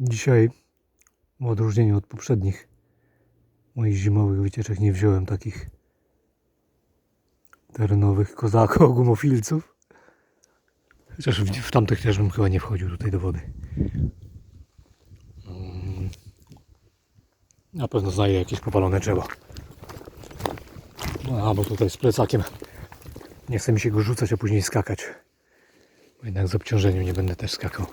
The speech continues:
Pięć minut temu miałem bardzo fajne spotkanie z taką gromadką dzików. No. Pierwsza szła locha.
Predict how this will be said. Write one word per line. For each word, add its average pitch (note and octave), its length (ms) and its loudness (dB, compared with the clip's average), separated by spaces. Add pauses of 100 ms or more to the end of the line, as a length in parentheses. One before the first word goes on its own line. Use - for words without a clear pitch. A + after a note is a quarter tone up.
(1200)
Pięć C#3+ 200 6
minut C#3 220 4
temu C3+ 200 8
miałem A#2 280 6
bardzo A2 240 4
fajne A#2 240 6
spotkanie G#2+ 500 -2 (2750)
z - 80 -10
taką G#2 240 -2
gromadką G#2+ 540 4
dzików. A#2 480 0 (760)
No. G2 200 -4 (1080)
Pierwsza B2 340 4
szła A#2 240 4
locha. A#2+ 360 6